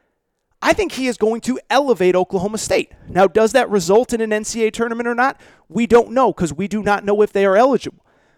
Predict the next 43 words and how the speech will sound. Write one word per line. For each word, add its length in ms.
But 100
I 60
think 160
when 100
you 140
look 240
at 100
the 60
guys 320
they 80
have 200
coming 260
back, 440
and 100
as 200
I 80
mentioned 340
a 20
few 220
weeks 240
ago, 300
they 140
were 280
actually 580
a 100
pretty 340
good 220
team 280
last 380
year. 240
People 200
don't 160
realize 340
this. 160
They 140
started 360
seven 460
and 160
oh, 440
were 160
playing 320
really 260
well, 560